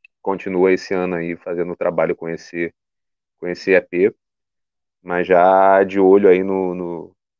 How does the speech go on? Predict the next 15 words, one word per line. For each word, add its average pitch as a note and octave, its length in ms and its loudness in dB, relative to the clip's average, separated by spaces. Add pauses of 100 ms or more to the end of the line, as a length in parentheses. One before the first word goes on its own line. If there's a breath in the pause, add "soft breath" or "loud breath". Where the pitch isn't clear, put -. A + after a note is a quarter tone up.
num, F2 240 -14
num F#2 240 -12
single F#2+ 300 -2
que - 100 -20
vai F#2 100 -2
ser - 140 -6
lançado F2+ 340 -4
provavelmente F2 760 -8
em E2+ 180 -12
agosto, E2+ 420 -8
setembro, E2+ 520 -12 (360)
né? E2 180 -14 (1300)
E D#3 1040 -6
é G3+ 100 2
isso. - 320 -2